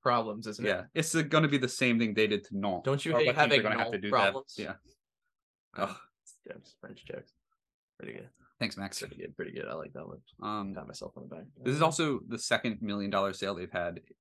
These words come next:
Speaker 2: this year.
Speaker 1: Really?
Speaker 2: Yeah, they sold Ibrahima Wadji to Saint Etienne for one million over the summer.
Speaker 1: Did they now?
Speaker 2: Mm-hmm. Which isn't working out great because
Speaker 1: No.
Speaker 2: Saint Etienne are just awful.
Speaker 1: Or the bottom of League
Speaker 2: League
Speaker 1: Two
Speaker 2: Deux.
Speaker 1: somehow?
Speaker 2: Yeah.
Speaker 1: Or League
Speaker 2: Um,
Speaker 1: Deux. Sorry.
Speaker 2: <laughs>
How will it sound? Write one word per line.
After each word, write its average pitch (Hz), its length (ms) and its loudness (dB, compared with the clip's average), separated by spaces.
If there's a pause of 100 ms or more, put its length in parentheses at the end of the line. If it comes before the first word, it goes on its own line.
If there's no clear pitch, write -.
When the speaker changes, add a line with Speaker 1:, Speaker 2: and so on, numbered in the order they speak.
(100)
Speaker 2:
this - 180 -12
year. 90 180 -8 (400)
Speaker 1:
Really? 120 340 -4 (260)
Speaker 2:
Yeah, 101 80 0
they 98 100 0
sold 110 280 -2
Ibrahima 123 640 0
Wadji 104 500 0
to 98 260 -6
Saint 117 260 -4
Etienne 110 420 -4
for 107 80 -10
one 101 200 -2
million 95 480 -6
over 98 140 -6
the 87 80 -12
summer. 92 340 -10
Speaker 1:
Did - 200 -6
they 175 120 2
now? 104 360 -4 (100)
Speaker 2:
Mm-hmm. 123 240 -6 (280)
Which 190 120 6
isn't 220 180 6
working 160 240 0
out 117 120 4
great 107 260 2
because 175 220 6
Speaker 1:
No. 381 120 8
Speaker 2:
Saint 127 220 2
Etienne 113 300 2
are 104 80 2
just 135 480 2 (100)
awful. - 180 0
Speaker 1:
Or 156 200 6
the 151 80 2
bottom 135 420 8
of 120 160 -2 (220)
League 117 160 2
Speaker 2:
League 120 120 4
Speaker 1:
Two 135 120 2
Speaker 2:
Deux. 139 180 6
Speaker 1:
somehow? 143 480 0
Speaker 2:
Yeah. 104 280 0 (380)
Speaker 1:
Or 117 100 -6
League 117 200 -6
Speaker 2:
Um, 101 140 -4
Speaker 1:
Deux. 120 340 4 (380)
Sorry. 107 360 -4
Speaker 2:
<laughs> - 60 -20